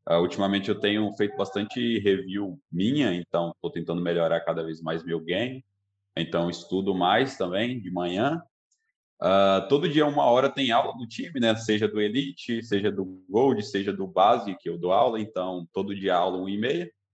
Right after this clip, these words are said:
E a parte da tarde ali é que eu vou começar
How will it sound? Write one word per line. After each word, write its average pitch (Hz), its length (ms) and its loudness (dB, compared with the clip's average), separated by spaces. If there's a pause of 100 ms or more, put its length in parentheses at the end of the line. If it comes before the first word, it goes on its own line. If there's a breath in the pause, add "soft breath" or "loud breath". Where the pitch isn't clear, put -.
(580)
E 98 220 2
a 101 60 6
parte 110 340 0
da 117 200 2
tarde 123 360 4
ali 120 240 -4
é 147 80 -4
que 147 160 -10
eu 120 120 -6
vou 117 160 -10
começar 101 800 2